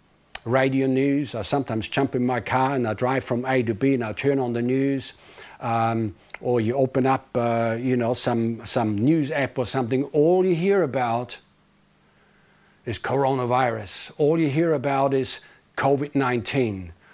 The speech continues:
For me personally, I've had it up to here. <laughs> I don't want to hear anymore. Uh, I've got a very strong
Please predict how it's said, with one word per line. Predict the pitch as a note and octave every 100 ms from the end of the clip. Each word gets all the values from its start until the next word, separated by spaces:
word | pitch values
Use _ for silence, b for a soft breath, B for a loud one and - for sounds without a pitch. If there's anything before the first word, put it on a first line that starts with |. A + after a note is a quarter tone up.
| b
For | - C#3
me | C#3 E3
personally, | - - G3 - C#3+ C3 A#2 G#2 F2 - B B B B B B -
I've | F#2+
had | - C#3+
it | D#3
up | C#3+ A#2
to | -
here. | A2+ C3 A#2+ G2 F2 _ B B B B B
<laughs> | - - - - - - - - -
I | - - D3+ - - - A2 C3
don't | C3+
want | D3+ B2+
to | A#2+
hear | A#2+ C3+
anymore. | B2 A#2+ A2+ B2+ A#2 G#2 E2+ - _ _ _ B B B B
Uh, | A#2+ A#2+
I've | B2+ B2+
got | - A#2+
a | G#2+
very | A#2 D3 D3+
strong | C#3 - D3 C#3+ C#3 C#3 A2